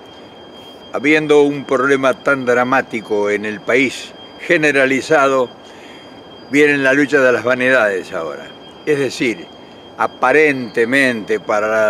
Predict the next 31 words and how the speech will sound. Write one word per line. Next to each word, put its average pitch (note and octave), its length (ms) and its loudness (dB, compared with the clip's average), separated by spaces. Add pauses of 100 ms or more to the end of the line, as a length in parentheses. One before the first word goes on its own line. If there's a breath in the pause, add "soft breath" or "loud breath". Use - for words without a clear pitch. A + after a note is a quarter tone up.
la, F#2+ 60 -4
para G#2+ 320 -2
la G#2+ 100 -4
tribuna C#3 580 2
son A#2 300 -6
luchas B2+ 320 -4
de G#2+ 120 -6
vanidades. A2+ 680 -2 (600 loud breath)
Sin D3 200 -6
embargo, D#3 380 2
todo C#3+ 320 2
está C3 300 0
consensuado C3 1000 -2
y A#2+ 80 -4
todo B2 260 0
está B2 360 -2 (480)
meticulosamente C3+ 1120 0
analizado. G#2+ 800 -2 (600 loud breath)
A A#2+ 120 -2
ver D3 240 2
quién E3 400 0
tiene D#3 340 -2
la C3+ 160 2
capacidad A#2+ 640 -2
perversa C3+ 680 2
de A#2+ 120 0
hacerle B2+ 360 -2
más B2+ 220 -2
daño A#2+ 300 0
al A#2+ 120 0
otro. - 340 -2